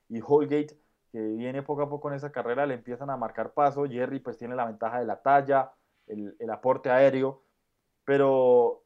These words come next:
tiene que sobresalir un poco más. Igual es un jugador apetecido para otros equipos. Se habla de la Fiorentina, en su momento del Inter. Yo al Inter lo veo muy difícil, de verdad, porque tiene muy buena saga.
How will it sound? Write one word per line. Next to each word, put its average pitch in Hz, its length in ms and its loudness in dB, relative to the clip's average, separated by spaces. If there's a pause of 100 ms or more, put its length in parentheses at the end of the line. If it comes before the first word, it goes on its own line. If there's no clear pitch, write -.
(120)
tiene 160 260 -4
que 139 400 -4 (560)
sobresalir 131 520 -4
un 143 100 -6
poco 127 240 -6
más. 135 300 -4 (880)
Igual 147 500 4
es 156 160 -6
un 170 60 -12
jugador 131 280 4
apetecido 143 560 -2
para 123 160 0
otros 131 240 -4
equipos. 123 400 -6
Se 123 60 -4
habla 127 160 2
de 135 80 2
la 120 80 0
Fiorentina, 113 600 -6
en 135 60 -6
su 120 140 -14
momento 117 340 -6
del 117 220 0
Inter. 151 400 0
Yo 160 100 2
al 175 80 2
Inter 160 300 0
lo 127 120 2
veo 127 140 -2
muy 143 140 -6
difícil, 131 420 -8
de 123 80 -2
verdad, 110 340 0
porque 117 220 -12
tiene 117 260 -12
muy 131 200 -10
buena 120 240 -4
saga. 117 400 -4